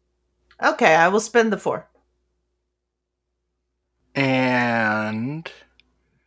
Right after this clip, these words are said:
Speaker 2: what else does it want to do? I think that with that, now it's frustrated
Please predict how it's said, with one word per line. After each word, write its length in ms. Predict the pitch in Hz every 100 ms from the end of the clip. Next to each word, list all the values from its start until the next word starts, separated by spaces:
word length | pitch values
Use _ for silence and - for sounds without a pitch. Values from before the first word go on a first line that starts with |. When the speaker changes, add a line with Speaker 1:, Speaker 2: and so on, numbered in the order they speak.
| _ _ _ _ _ _ _
Speaker 2:
what 160 | 156 -
else 280 | 110 107 -
does 220 | - -
it 100 | -
want 220 | - - -
to 120 | - _
do? 60 | - - _ - - _ _ _ _ _ _ _ _ _ _ _ _ _ _ _ _ _ _ _ _ _ -
I 160 | - 185
think 560 | - - 262 285 - - - - - - - _ _ _ _ _ - -
that 340 | 147 143 135 127 123
with 440 | 180 175 - 120
that, 520 | 127 110 104 87 - - - - - _ _ _ _ _ _ _ _ _ _ _ -
now 380 | 160 160 151 180
it's 160 | 165 -
frustrated 1080 | - - 143 127 - - 175 165 175 190